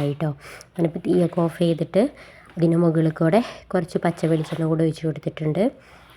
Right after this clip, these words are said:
അപ്പോൾ ദാ ലാസ്റ്റായിട്ട് ഇങ്ങനെയാണ് ട്ടോ നമ്മളെ കറി ഉണ്ടാവുക. നമ്മൾ സാധാ മീൻ കറി വെക്കുന്ന പോലെ തന്നെ അതിനേക്കാളും ടേസ്റ്റായിട്ട് നമുക്ക് കിട്ടും. ഞാനിതൊരു വീഡിയോയിൽ കണ്ടിട്ട് ഉണ്ടാക്കി നോക്കിയതായിരുന്നു. അപ്പോൾ ശരിക്കും നല്ല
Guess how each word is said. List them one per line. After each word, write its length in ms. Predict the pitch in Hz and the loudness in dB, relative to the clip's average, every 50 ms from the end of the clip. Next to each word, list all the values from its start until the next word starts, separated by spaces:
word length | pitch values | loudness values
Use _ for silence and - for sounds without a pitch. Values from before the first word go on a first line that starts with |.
| _ _ - | _ _ -6
അപ്പോൾ 160 | - - 160 160 | -2 0 2 2
ദാ 60 | 160 160 - - - - - - 175 165 | 2 2 0 -6 -16 -18 -10 -2 0 2
ലാസ്റ്റായിട്ട് 680 | 165 170 160 165 156 - - - 180 170 165 165 214 254 - - - _ - 180 | 2 4 2 0 -2 -2 -2 0 0 0 0 0 0 -2 -2 -4 -8 _ -2 0
ഇങ്ങനെയാണ് 380 | 175 175 170 175 165 160 160 160 | 2 2 2 0 0 -2 -2 -4
ട്ടോ 60 | - 156 160 | -4 -4 -2
നമ്മളെ 180 | 160 156 165 160 - | -2 -2 -2 -4 -4
കറി 140 | 160 160 160 160 | -2 -2 0 0
ഉണ്ടാവുക. 300 | 160 160 156 156 165 180 214 233 - - - - - - - - _ _ _ | 0 -2 -2 -2 -2 -2 -4 -6 -10 -16 -20 -20 -20 -20 -20 -20 _ _ _
നമ്മൾ 180 | 165 160 156 143 - - | 0 2 2 2 0 0
സാധാ 300 | 170 160 160 160 160 175 185 196 | 0 2 2 2 2 4 4 4
മീൻ 120 | 180 175 170 | 4 4 2
കറി 120 | 165 160 170 165 | 2 2 0 0
വെക്കുന്ന 260 | 160 - 160 160 165 160 | 0 0 -2 -2 -2 -2
പോലെ 160 | - 165 160 160 - 160 | -2 -2 -2 -2 -2 -2
തന്നെ 200 | 151 165 180 190 180 - - _ _ _ - 175 | 0 0 0 -2 -4 -6 -12 _ _ _ -6 -4
അതിനേക്കാളും 600 | 151 - 151 165 170 170 - - 190 202 214 233 208 | -4 -2 -2 0 -2 -2 0 0 0 0 0 0 0
ടേസ്റ്റായിട്ട് 400 | 202 180 180 - 170 165 160 165 165 | -2 -4 -4 -4 -4 -4 -2 -2 -4
നമുക്ക് 240 | 160 151 151 - 151 139 | -4 -4 -4 -6 -4 -2
കിട്ടും. 260 | 156 143 143 170 190 240 - - - - - - - - - - - - - 165 | -2 -2 0 -2 -4 -4 -4 -10 -16 -18 -16 -16 -14 -14 -14 -14 -12 -4 0 2
ഞാനിതൊരു 500 | 165 156 156 165 175 165 175 175 180 175 180 180 175 - - - _ 165 165 | 4 4 6 4 4 4 2 2 2 2 2 2 0 -2 -8 -10 _ 2 4
വീഡിയോയിൽ 380 | 160 156 147 160 160 160 165 - - | 4 4 4 4 2 2 2 2 0
കണ്ടിട്ട് 280 | 165 160 156 156 - - 170 | 0 0 0 -2 -4 -4 -2
ഉണ്ടാക്കി 260 | 151 156 151 139 - 160 | -2 -2 -2 -2 -2 -4
നോക്കിയതായിരുന്നു. 560 | 147 - - 156 135 151 147 143 147 147 190 202 - - - - - - - - | -4 -2 -2 -2 0 0 0 2 2 2 0 0 -2 -8 -18 -20 -20 -14 -10 -8
അപ്പോൾ 140 | 156 160 - - | -8 -4 0 0
ശരിക്കും 400 | 160 151 - - - - 196 180 - 185 165 | 2 2 0 -2 -2 -2 -2 0 0 0 2
നല്ല 160 | 156 160 | 2 2